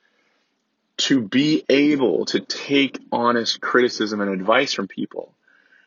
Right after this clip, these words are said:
And maybe you don't action it. Maybe you decide, No, I, I've, I've listened to what you've said, in a lot of cases, that's actually a really good way to, to do things, is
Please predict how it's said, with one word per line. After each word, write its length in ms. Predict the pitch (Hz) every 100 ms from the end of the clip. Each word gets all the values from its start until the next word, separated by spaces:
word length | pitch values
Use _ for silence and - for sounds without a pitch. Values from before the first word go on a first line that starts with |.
| _
And 320 | 117 113 113 -
maybe 560 | 113 113 123 147 170 165
you 240 | 143 135
don't 240 | 135 131 -
action 440 | - 123 - 107
it. 140 | 95 - -
Maybe 360 | 110 127 135
you 320 | 131 117 123
decide, 640 | 123 117 - 113 113 113 110
No, 300 | 117 143 - -
I, 160 | 113 -
I've, 440 | 113 110 110 104 -
I've 180 | 107 101
listened 440 | 123 135 131 127
to 80 | 123
what 160 | 113 101
you've 160 | 104
said, 440 | - 113 113 135 - _ _ _ _ 135
in 80 |
a 60 | 143
lot 160 | 151 185
of 60 |
cases, 280 | 185 151 139
that's 200 | 156 156
actually 240 | 165 160
a 40 | 156
really 200 | 160 160
good 140 | 156
way 360 | 147 151 156 151
to, 320 | - - 147
to 200 | - 147
do 200 | 135 202
things, 300 | - 101 98
is 180 | 104